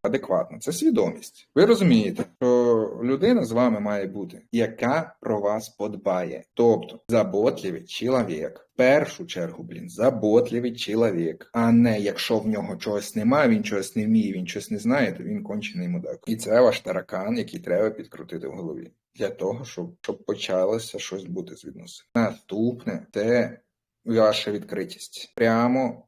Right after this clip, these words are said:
проговорюєте на берегу, в перших там дві, три, п'ять зустрічей чоловіку. Знаєш, смотри,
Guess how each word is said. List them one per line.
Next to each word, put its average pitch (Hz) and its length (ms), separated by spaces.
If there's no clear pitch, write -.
проговорюєте 104 880
на 110 260
берегу, 95 800
в - 160
перших 117 540
там 92 260
дві, 104 260
три, 101 340
п'ять 95 360
зустрічей 90 640
чоловіку. - 580
Знаєш, 120 320
смотри, - 460